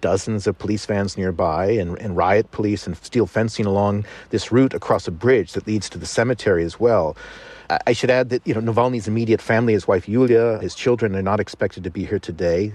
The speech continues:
uh, simply because it's too dangerous for them. Uh, Navalny's parents, however, are still in Russia. In fact, you might recall it was Navalny's mother, uh, Lyudmila Navalnaya,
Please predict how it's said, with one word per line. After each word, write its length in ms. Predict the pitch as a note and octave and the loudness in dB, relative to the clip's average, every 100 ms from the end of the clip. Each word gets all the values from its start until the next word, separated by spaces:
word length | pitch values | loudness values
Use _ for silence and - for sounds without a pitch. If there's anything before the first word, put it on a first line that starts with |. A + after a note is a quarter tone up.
| C#2+ | -6
uh, 140 | F2+ | -6
simply 320 | - G#2+ G2+ | -4 -4 -2
because 280 | F2+ F2 F#2 | -4 -2 -4
it's 160 | F2 - | -4 -6
too 160 | - | -6
dangerous 460 | F2 F2 F2 - D#2 | -2 -2 -2 -6 -6
for 160 | - F2 | -4 -4
them. 320 | D#2 D#2 A2 - - - | -4 -4 -6 -10 -18 -12
Uh, 100 | - - | -10 -2
Navalny's 400 | A#2+ A#2 A#2 G#2 | 0 2 0 -4
parents, 400 | - A2+ A2 A2 | -2 2 2 2
however, 340 | G#2+ G#2 G#2+ | 0 2 2
are 220 | G2+ G#2+ C#3 | 2 0 0
still 260 | - G2+ | -2 -2
in 80 | E2 | -2
Russia. 380 | D#2+ D#2 F#2 A2 | -4 -4 -2 -2
In 120 | C#3+ | -4
fact, 300 | G2+ G#2 - | -2 -4 -2
you 60 | G2+ | -2
might 180 | F#2+ - | -2 -4
recall 400 | G2 A#2 G2+ G2+ | -4 0 2 2
it 100 | - | 0
was 200 | G2 F#2+ | -4 -2
Navalny's 360 | F#2+ F#2+ F#2 | -2 -2 -2
mother, 460 | G#2 G#2+ G2+ D#2 - | 0 2 2 0 -6
uh, 140 | E2 | -8
Lyudmila 500 | E2+ F#2+ G#2+ A2+ G2+ | -6 -4 -2 0 0
Navalnaya, 500 | F2+ G#2 A2 F#2+ F2+ | 0 0 0 0 0